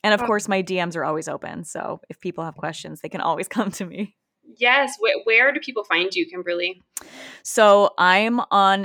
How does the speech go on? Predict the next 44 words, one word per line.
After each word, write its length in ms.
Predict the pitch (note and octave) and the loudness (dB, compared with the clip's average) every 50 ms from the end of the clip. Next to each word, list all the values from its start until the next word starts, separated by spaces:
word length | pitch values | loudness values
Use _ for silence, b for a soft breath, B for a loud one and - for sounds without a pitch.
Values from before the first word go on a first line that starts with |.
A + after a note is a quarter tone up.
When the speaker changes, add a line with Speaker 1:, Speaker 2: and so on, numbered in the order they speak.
| - - | -4 -6
Speaker 1:
Instagram. 460 | G3 F#3 - - G3+ F#3 F#3 F3+ F3+ | -6 -6 -6 -6 -2 0 0 2 2
My 120 | F3 E3+ | 0 -2
handle 380 | F3 F3+ E3+ E3 E3+ F3 F3 F3+ | -2 -4 -6 -4 -4 -2 -2 -4
is 200 | E3+ - - - | -4 -6 -10 -12
just 440 | - - F3 E3 D#3+ - - - F3+ | -8 -6 -6 -6 -6 -8 -12 -8 -8
my 140 | F#3 F3+ | -8 -6
name, 260 | F3 E3 D3+ D#3 F3 F3+ | -4 -6 -6 -6 -8 -8
Kimberly 380 | - F3 D#3 D#3+ D#3+ D#3+ E3 | -10 -10 -8 -6 -6 -6 -6
McFerrin. 680 | E3+ F3+ - - D#3 D3+ D3+ D#3 D#3+ F3+ G3 G#3+ - - | -8 -10 -10 -8 -8 -6 -6 -6 -6 -6 -6 -8 -10 -10
Same 300 | - - - E3 E3 F3 | -10 -8 -6 -6 -6 -6
for 100 | - G3+ | -6 -4
my 140 | G3+ G3+ G3 | -4 -2 -2
website, 640 | F3+ E3 D#3+ D#3+ - - E3 E3 E3 F3+ - - _ | -2 -2 -2 -4 -6 -6 -4 -4 -4 -6 -6 -10 _
W 300 | - E3 D#3+ E3 E3 E3 | -10 -10 -8 -8 -8 -8
W 220 | E3 D#3+ D#3+ E3 | -8 -8 -8 -8
W 220 | E3 E3 E3 E3 E3+ | -8 -8 -8 -6 -6
dot 140 | F3+ E3+ | -6 -8
kimberly 320 | - - E3 E3+ E3+ E3+ E3 | -8 -10 -12 -10 -10 -10 -10
mcferrin 400 | E3+ E3 - - E3 D#3+ E3 E3 | -12 -12 -14 -14 -12 -10 -10 -8
dot 220 | D#3+ E3+ - - | -8 -8 -10 -8
com. 400 | - D#3+ D#3+ D#3+ E3 F#3 A3+ B3+ - - | -8 -8 -6 -4 -4 -4 -4 -6 -6 -6
My 260 | F#3 F3+ E3+ E3+ F3 - _ | -2 -2 -2 -2 -2 -6 _
podcast 540 | - - E3+ E3 E3 - G3+ E3+ E3+ - - | -4 0 0 0 0 2 0 0 0 0 -6
is 80 | F#3 | -10
called 220 | - - F#3+ F3 F3 | -4 -4 -2 -2 -2
The 60 | F3 | -2
Limitless 380 | E3+ F3+ F3 F3 - F3+ F#3 - | -2 -2 -4 -4 -6 -6 -8 -6
Pregnancy. 600 | - F#3 D#3 D#3+ D#3+ E3+ F3 - A3+ B3 C#4 C#4+ | -6 -6 -6 -4 -6 -10 -8 -6 -4 -4 -2 -2
I 60 | A3+ | -2
have 160 | G3+ F3 E3 | -4 -2 -2
a 40 | F3+ | -2
lot 360 | F3 E3+ E3+ F3 F#3 G3+ - - | 0 2 2 2 2 0 -2 -2
there. 260 | E3+ F3+ F3+ G3 G#3+ | 0 2 4 4 2
You've 280 | A#3+ A3 G3 G#3+ A3+ - | 2 0 -2 -2 0 0
been 120 | G4+ F4+ | 2 2
on 60 | C#4+ | 4
my 140 | A3+ G3 F3+ | 2 2 0
podcast. 680 | F#3 F3 D#3+ D#3+ - F3+ F#3+ - D#4 - - - - - _ F#4+ F#4 E4 B B | 0 -2 -4 -2 -4 -2 -2 -2 -2 -2 -10 -18 -20 -20 _ -8 -8 -8 B B
Speaker 2:
I 140 | - E4 F4 | 0 2 4
know. 80 | F#4 G4 | 4 4
I 460 | G#4+ A#4 B4 B4 B4 B4+ B4 B4 A#4+ G#4+ | 4 4 6 6 6 6 6 4 4 4
love 260 | G4 F4+ F4+ G4 G#4+ A4 | 4 4 4 4 4 4
your 180 | A4+ A4+ A4 A4 | 2 2 2 2
podcast, 800 | F#4+ F4 E4 E4 E4 E4 F4 D#4+ D4+ D4 C#4+ B3+ A#3 A#3+ C4 | 2 4 4 2 2 4 4 6 8 8 8 8 6 6 4